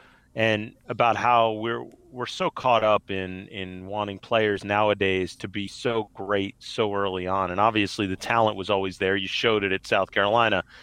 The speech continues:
But you go back and look at the early portion of your N B A career, and it's five points a game at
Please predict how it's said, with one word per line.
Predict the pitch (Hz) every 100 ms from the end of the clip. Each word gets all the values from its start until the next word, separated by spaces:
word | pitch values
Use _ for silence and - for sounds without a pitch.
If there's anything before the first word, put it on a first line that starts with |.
| - -
But | - -
you | 190
go | 190
back | 156 143
and | 131
look | 127 127
at | 120
the | - - _ _ _ -
early | 151 147 135 135 - _ - -
portion | - 143 -
of | 131
your | 127 120
N | 127
B | 120 120
A | 135
career, | 139 - 117 110 107
and |
it's | 101 -
five | 139 131 123
points | - 123 113 -
a |
game | 110 110 107 104
at | 98